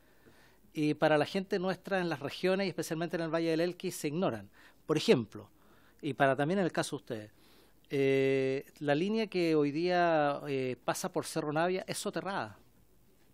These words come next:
Y resulta que eso para la, para el Valle del Elqui, que es uno de los, de los lugares más privilegiados que tenemos en el país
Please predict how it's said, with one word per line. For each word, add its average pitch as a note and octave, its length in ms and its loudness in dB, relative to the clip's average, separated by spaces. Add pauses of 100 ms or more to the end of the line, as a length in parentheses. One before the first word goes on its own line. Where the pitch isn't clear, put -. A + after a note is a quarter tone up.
(1000)
Y C#3+ 100 -6
resulta D#3+ 440 -4
que F3 100 -4
eso F3 200 -4
para D3+ 220 4
la, C3+ 380 2
para B2+ 120 -2
el B2+ 120 0
Valle F3+ 180 2
del F3+ 200 2
Elqui, - 160 -8
que C3 220 -4
es - 140 -10
uno C#3+ 220 -2
de C3+ 80 2
los, A#2+ 520 0
de A#2+ 120 -6
los A2 220 -6
lugares C3+ 400 2 (480)
más B2+ 180 -4
privilegiados C#3 640 0
que E3 100 0
tenemos D3 220 0
en C3+ 60 -2
el B2 60 -6
país D3 420 -2